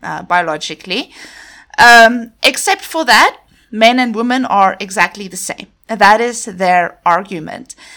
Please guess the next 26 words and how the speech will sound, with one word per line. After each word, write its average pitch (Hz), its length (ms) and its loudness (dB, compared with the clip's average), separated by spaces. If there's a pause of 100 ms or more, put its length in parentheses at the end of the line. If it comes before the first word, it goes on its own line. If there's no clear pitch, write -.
(240)
And 311 340 4
we 339 180 -6
see 330 240 -4
this 339 200 -4
manifested 233 920 -4
in 214 260 -4
these 208 160 -10
characters 208 600 -4
too. 180 520 -4
Uh, 220 220 6
first 311 320 -6
of 294 180 -4
all, 208 440 -4
just 254 340 -4
merely 233 340 -6
the 214 100 -10
fact 220 380 0
that 175 140 -8
Captain 226 360 -4
Janeway 196 580 -4
is 185 260 -8
captain 220 560 -4
of 175 440 -2
the 180 120 -14 (100)
starship, 233 800 0 (460)
um, 247 720 4